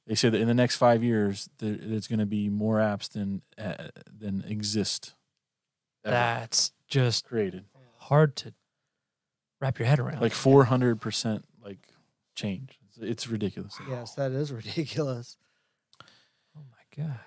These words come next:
Speaker 1: All right, fellas. That's all of our, uh,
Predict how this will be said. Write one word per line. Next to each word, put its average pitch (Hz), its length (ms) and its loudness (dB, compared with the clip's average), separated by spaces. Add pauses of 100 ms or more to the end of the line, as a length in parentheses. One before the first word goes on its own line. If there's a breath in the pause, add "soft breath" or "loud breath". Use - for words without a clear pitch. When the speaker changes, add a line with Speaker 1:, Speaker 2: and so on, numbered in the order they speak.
(560)
Speaker 1:
All 135 40 4
right, 139 80 4
fellas. - 540 4 (300 loud breath)
That's 123 200 2
all 123 200 6
of 113 100 0
our, 107 220 2
uh, 104 300 2